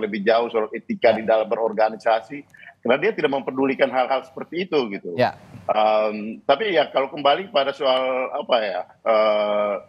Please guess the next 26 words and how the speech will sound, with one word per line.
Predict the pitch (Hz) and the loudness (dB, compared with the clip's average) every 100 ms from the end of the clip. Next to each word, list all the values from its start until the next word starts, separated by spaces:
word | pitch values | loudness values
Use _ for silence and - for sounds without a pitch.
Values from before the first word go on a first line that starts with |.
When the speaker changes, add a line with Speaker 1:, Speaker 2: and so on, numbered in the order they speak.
| 117 | 0
Speaker 1:
eh, | 110 | 0
soal | - 120 120 117 - - | 2 2 2 0 -6 -12
itu | 123 135 | -10 0
tadi, | 147 151 113 | 2 2 -4
gitu, | 110 - | -12 -4
soal | 123 117 117 - _ _ _ | 2 2 2 -6 _ _ _
pem-, | - 110 - | -4 -2 -2
pemimpin, | 117 120 113 - 117 113 113 110 104 - | -2 -2 -2 -2 0 0 -2 -4 -6 0
eh, | 117 107 101 - _ 120 | 2 2 0 -8 _ 2
koalisi | 113 113 113 - 123 | 2 2 -6 -4 0
yang | 117 110 | 0 0
diusulkan, | 117 123 120 110 156 170 _ - _ | -6 -6 -2 -2 -2 -6 _ -20 _
kalau | - 143 | 0 4
saya | 180 - | 2 0
sih | 403 | -2
melihat | 185 160 - | 0 0 0
ini, | 190 240 - - | -4 -4 -6 0
ya, | 131 123 | 2 2
ini | 151 202 | 0 0
bagian, | 131 139 165 147 | 0 0 -2 -2
apa, | 143 - 117 113 | -4 0 -2 -2
jilid, | 104 143 151 123 120 117 | -4 0 0 -2 -8 -4
jilid, | 143 151 | -2 -2
jilid | 120 147 151 127 | 0 0 0 0
berikut | 147 127 175 135 | 0 -2 -2 2
dari | 135 143 | 2 0